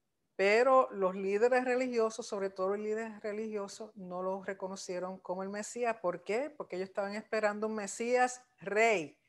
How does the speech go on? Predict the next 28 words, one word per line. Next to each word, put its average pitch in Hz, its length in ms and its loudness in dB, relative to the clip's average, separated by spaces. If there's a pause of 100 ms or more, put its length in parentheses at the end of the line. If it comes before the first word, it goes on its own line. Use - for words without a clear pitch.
(480)
no 185 320 -4
un 208 80 -6
Mesías 214 720 2 (800)
que 175 120 -4
viniera 180 480 2
a 190 180 -4
sufrir 214 680 -4
o 180 160 -4
que 175 120 -6
viniera 175 520 -4
a 180 280 -8
servir. 165 640 -6 (2250)
Entonces, 202 480 0
verso 214 340 0
nueve, 208 240 2
entonces 196 360 -2
se 277 60 4
acordó 233 640 6
José 262 460 4
de 247 100 8
los 247 140 4
sueños 208 420 -2
que 247 140 0
había 202 360 2
tenido 214 500 0
acerca 180 680 -2
de 220 360 2
ellos, 370 440 -4